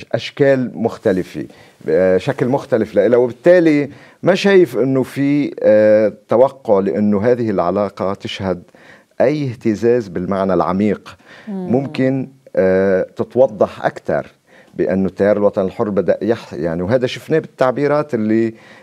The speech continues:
Speaker 1: السياسية اللي كانت عم بتأكد على هذه العلاقة والإصرار عليها، لكن، آه، آه، ممكن نشهد في المرحلة المقبلة أنه إعادة تنظيم هذه العلاقة بما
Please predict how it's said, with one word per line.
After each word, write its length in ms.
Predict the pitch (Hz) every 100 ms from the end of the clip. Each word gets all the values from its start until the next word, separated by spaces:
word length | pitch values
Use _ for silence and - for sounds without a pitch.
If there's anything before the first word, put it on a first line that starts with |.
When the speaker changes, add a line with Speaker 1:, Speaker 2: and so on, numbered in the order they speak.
| -
Speaker 1:
السياسية 540 | - - 120 117 160 151
اللي 120 | 101
كانت 260 | 101 92
عم 80 | 90
بتأكد 560 | 92 - - - 98 78
على 200 | 76 82
هذه 340 | 85 90 80
العلاقة 760 | 73 69 80 80 78 76 71 92 _ _ _ _ _ -
والإصرار 920 | 80 82 80 62 87 - - 95 92
عليها، 540 | 82 87 90 87 98
لكن، 520 | 101 123 135 135 131 131 - - _ -
آه، 680 | - 101 101 104 104 101 104 -
آه، 220 | 98 101
ممكن 460 | 107 160 143 143 127
نشهد 680 | 147 131 127 127 113 101
في 140 | 104 -
المرحلة 440 | 104 123 - 113
المقبلة 680 | 113 139 - 120 123 131 135 135 - - _ -
أنه 340 | 127 131 131 - 117
إعادة 340 | 123 160 160
تنظيم 520 | 156 151 143 139 190 143
هذه 260 | 110 95
العلاقة 540 | 87 82 87 90 - 92
بما 500 | 139 170 156 160